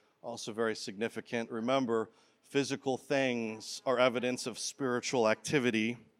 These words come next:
And I'm walking towards this hole, and I'm just irritable. I'm angry. And, and from two blocks away, I literally, almost out loud, I said, "Jesus, why is the demonic so destructive?"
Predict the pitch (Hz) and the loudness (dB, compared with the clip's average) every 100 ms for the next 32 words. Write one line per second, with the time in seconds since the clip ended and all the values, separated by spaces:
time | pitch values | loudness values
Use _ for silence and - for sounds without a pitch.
0 | _ _ _ - - - 143 143 160 190 | _ _ _ -20 -10 2 2 8 10 10
1 | - 220 - 196 190 185 147 160 - 180 | 8 0 2 4 6 6 2 -2 0 2
2 | 185 165 151 135 - _ _ _ _ _ | 6 8 8 4 -8 _ _ _ _ _
3 | _ 165 151 147 170 - - 190 202 185 | _ 4 4 4 -2 -4 2 8 8 8
4 | 147 151 156 151 196 196 147 147 151 151 | 6 4 4 2 2 2 2 2 2 -2
5 | 160 165 156 147 - 233 214 190 - 180 | -2 -2 -2 0 0 2 4 4 2 0
6 | 165 147 123 - - - 156 160 190 175 | 6 6 4 -4 -20 -2 2 4 4 4
7 | 170 202 - 180 165 165 156 147 147 165 | 4 2 4 4 6 8 8 6 4 0
8 | 139 120 _ _ _ _ _ _ - 190 | 0 -4 _ _ _ _ _ _ -6 -2
9 | 226 233 233 226 - - _ _ _ 170 | -2 -2 -4 -4 -10 -12 _ _ _ 2
10 | 190 220 233 208 131 147 165 151 165 202 | 4 6 4 2 -2 0 0 4 4 4
11 | 208 - - - 190 190 196 160 156 - | 2 -2 -4 2 4 6 4 2 -4 -2
12 | 190 170 - 123 | 0 0 -2 -10